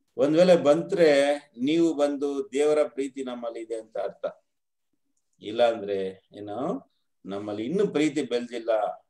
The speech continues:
ನಮ್ಗೆ ವೈರಿಗಳಿದ್ದಾರೆ, ವೈರಿಗಳನ್ನ ಕಂಡ್ರೆ ನನ್ಗೆ ಆಗ್ತಾ ಇಲ್ಲ, ನಮ್ಮ ವೈರಿಗಳನ್ನ ನಮ್ಮ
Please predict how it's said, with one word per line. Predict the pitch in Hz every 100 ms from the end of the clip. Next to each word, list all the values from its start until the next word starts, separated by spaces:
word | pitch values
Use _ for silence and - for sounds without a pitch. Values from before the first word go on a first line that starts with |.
| _ _ _ _ _ _ _
ನಮ್ಗೆ | 127 156 156
ವೈರಿಗಳಿದ್ದಾರೆ, | 156 196 196 180 160 143 143 143
ವೈರಿಗಳನ್ನ | 131 165 175 170 160 147
ಕಂಡ್ರೆ | 143 139 143
ನನ್ಗೆ | 143 135 120
ಆಗ್ತಾ | 120 - 123
ಇಲ್ಲ, | 113
ನಮ್ಮ | 110 107 104
ವೈರಿಗಳನ್ನ | 110 113 110 104 101 101
ನಮ್ಮ | 98